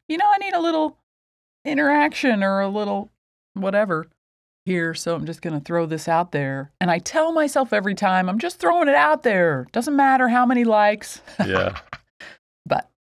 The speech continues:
Speaker 1: please, who are we kidding?
Speaker 2: Right, yeah, yeah.
Speaker 1: <laughs>
Speaker 2: It's, it's all performative, uh, sharing.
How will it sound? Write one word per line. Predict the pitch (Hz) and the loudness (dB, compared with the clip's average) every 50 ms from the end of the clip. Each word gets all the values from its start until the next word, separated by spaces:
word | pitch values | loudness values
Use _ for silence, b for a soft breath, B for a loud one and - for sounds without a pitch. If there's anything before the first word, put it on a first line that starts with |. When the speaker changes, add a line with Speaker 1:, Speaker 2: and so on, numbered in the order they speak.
| _ _ _ | _ _ _
Speaker 1:
please, | - - - 127 - - - - - | -14 -12 -10 -10 -10 -12 -14 -10 -8
who | - 214 160 | -6 -6 -6
are | |
we | - - | -6 -8
kidding? | - - - - - - - - _ _ _ _ _ _ _ _ _ - - 143 135 - | -10 -10 -10 -10 -10 -12 -12 -14 _ _ _ _ _ _ _ _ _ -10 -8 -8 -2 0
Speaker 2:
Right, | 139 131 143 156 139 | 2 2 2 2 0
yeah, | 139 160 165 151 | 0 0 2 2
yeah. | 156 170 170 123 90 95 90 - 220 | 2 2 2 2 0 0 -2 -2 -2
Speaker 1:
<laughs> | 208 | -2
Speaker 2:
It's, | 107 107 214 - - | -2 -4 -2 -2 -4
it's | - - - 117 | -4 -2 0 0
all | 110 110 110 110 107 | 0 2 2 0 0
performative, | - - 107 - 131 117 110 107 110 107 104 104 101 87 - - | -2 -6 -6 -4 -2 0 0 0 2 0 0 -2 -2 -4 -4 -2
uh, | 113 107 104 104 104 104 98 90 87 | 0 0 2 2 0 0 -2 -6 -10
sharing. | - - - 131 123 120 117 117 120 120 127 120 | -14 -10 -6 -2 -2 0 0 0 0 -2 -4 -8